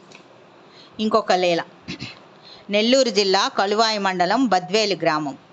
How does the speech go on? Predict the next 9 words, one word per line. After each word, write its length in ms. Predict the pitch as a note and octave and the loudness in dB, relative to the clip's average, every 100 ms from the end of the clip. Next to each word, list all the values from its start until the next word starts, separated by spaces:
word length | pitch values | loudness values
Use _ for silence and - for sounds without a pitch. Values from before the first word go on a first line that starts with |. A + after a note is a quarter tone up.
| A3 | -4
ఈ 100 | G#3+ | 0
బద్వేలు 460 | F#3+ F3+ A3+ A#3 | 0 0 0 0
గ్రామానికి 680 | A3 A3 G#3+ G#3+ G#3+ F#3+ G3+ | 0 0 0 -2 -2 -2 -2
చెందిన 500 | F#3 F#3 G3 G3 F#3+ | -2 -2 0 0 0
మద్దెల 420 | F#3+ F3+ F3+ G#3+ | -2 -2 -2 -2
పెంచలరెడ్డి 680 | G3+ F#3+ F#3+ G3 G3 F#3+ F#3+ | -2 -4 -2 -2 -2 -2 0
గారికి 500 | G3 F#3+ F#3+ C#4+ D4 | 0 0 -2 0 0
ఒకడే 400 | G3 F3+ F#3 E4 | 0 -2 -2 -2
కొడుకు. 340 | E3+ E3 - | -4 -6 -8